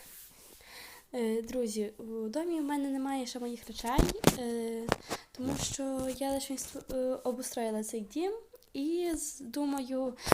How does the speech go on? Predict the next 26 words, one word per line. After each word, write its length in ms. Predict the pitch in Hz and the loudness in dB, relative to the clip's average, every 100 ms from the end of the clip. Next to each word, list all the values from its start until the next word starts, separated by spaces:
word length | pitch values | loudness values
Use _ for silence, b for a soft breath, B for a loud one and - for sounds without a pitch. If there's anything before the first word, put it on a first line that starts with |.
| B | B
уже 240 | 269 247 226 | -2 -2 -2
скоро 320 | - 269 339 | 0 -2 0
тут 160 | 302 | -4
буде 200 | 240 247 | -2 -2
багато 360 | 220 220 233 226 | 0 -2 -2 -4
речей, 300 | 214 277 320 - | -8 -6 -6 -4
і 100 | 226 | -4
я 240 | 226 220 | 0 0
вам 200 | 214 208 | 0 -2
зроблю 460 | 214 214 208 214 220 | -2 -2 0 0 0
опять 360 | 214 214 208 208 | -2 0 -2 -2
обзор 440 | 208 - 240 320 415 - 247 | -6 -4 0 0 0 -8 -6
на 120 | 214 | -4
те, 280 | 214 220 320 - | 0 0 0 -6
що 280 | - 254 | -6 -4
буде 220 | 254 262 240 | 0 0 0
знаходитися 540 | 226 220 220 - 240 | -4 -4 -4 -4 -8
у 40 | 247 | -4
моєму 460 | 214 214 208 240 285 - | -2 -2 -4 -6 -10 -8
домі. 280 | 202 196 196 - B B B B B B - - - | -4 -4 -6 -10 B B B B B B 4 4 -4
Тому 460 | 220 220 294 392 392 453 - | 0 2 0 -2 -4 -4 2
ось 360 | 294 285 - | 4 4 2
вас 280 | 254 240 233 | -2 -2 -2
я 140 | 240 | -4
вже 160 | 226 233 | -2 -2
зустрічаю, 720 | 220 214 208 208 - 233 330 | -4 -6 -8 -8 0 2 2